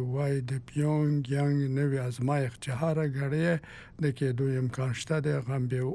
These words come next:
وخوړل شي، په مستقیمه توګه ځواب وویو. د شمالي کوریا د پوځ د لوی درستیز نطاق، چې نوم یې نه دی ښودلی، په قول د امریکا او د قواو په خلاف به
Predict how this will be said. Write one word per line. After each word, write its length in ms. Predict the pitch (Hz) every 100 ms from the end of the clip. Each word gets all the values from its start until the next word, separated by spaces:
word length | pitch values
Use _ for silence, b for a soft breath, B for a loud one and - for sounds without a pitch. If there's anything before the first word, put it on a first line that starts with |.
| - 135
وخوړل 400 | - 123 120 120
شي، 160 | - 117 - B B B
په 160 | 123 127
مستقیمه 540 | - 123 - 160 160 151
توګه 220 | 165 160 156
ځواب 300 | 131 123 120 113
وویو. 300 | 123 113 135 - B B B
د 100 | 170 -
شمالي 360 | 160 165 170 170
کوریا 240 | 170 160 143
د 60 | 143 160
پوځ 180 | 156 143 139
د 140 | 139
لوی 140 | 151 127
درستیز 560 | 131 131 - - 156 143 135
نطاق، 320 | 131 127 147 123
چې 80 | - 127
نوم 140 | 135 131
یې 80 | 123
نه 60 | 147 160
دی 100 | 156 -
ښودلی، 420 | 151 147 160 151 - B B B
په 60 | 135 -
قول 280 | 147 139 123
د 100 | 131 127
امریکا 380 | 131 123 151 160 - 143
او 60 | 127
د 80 | 127 127
قواو 400 | 127 143 139 135 120
په 160 | 123 -
خلاف 380 | 127 127 147 139 131
به 140 | 147